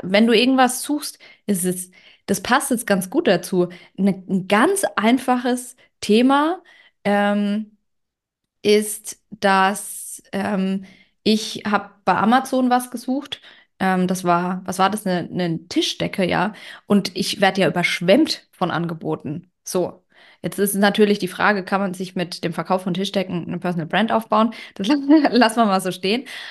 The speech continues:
Aber, ähm, da ist es ja auch so, dass ich dann eher auf bestimmte Marken gehe,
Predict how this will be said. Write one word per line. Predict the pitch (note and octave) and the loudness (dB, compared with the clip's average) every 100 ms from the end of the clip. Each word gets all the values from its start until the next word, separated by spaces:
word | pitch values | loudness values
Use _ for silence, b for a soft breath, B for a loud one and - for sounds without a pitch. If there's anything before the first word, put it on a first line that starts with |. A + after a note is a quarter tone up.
| B - | B -2
Aber, | F#3+ F#3+ F#3+ F#3+ B B B | 0 4 4 2 B B B
ähm, | - F#3+ F#3 F3+ | -2 0 0 2
da | F3+ G#3 | 4 4
ist | G3+ G3+ | 2 0
es | F#3 | -4
ja | F3+ | -2
auch | D3+ G3+ | 0 0
so, | - A#3 A#3 A#3+ B B | 0 0 0 -2 B B
dass | - F3+ F3+ - | -2 -2 -2 -4
ich | G#3 A3 - - _ _ | -2 -4 -10 -20 _ _
dann | - F3 F3+ F3+ - _ | 0 0 2 -2 -6 _
eher | - F3+ G#3 B3 C4 C#4 D4+ b b _ - | 0 4 6 6 6 4 0 b b _ 0
auf | F#3+ G3+ G#3+ - _ | 4 4 2 -6 _
bestimmte | G3+ F#3+ - G#3+ A3 F#3+ | -6 -4 0 2 2 -2
Marken | E3+ E3+ G#3 A3 B3 | -2 -4 -4 -2 -2
gehe, | B3 B3 B3+ C4+ D4 | 0 2 2 2 0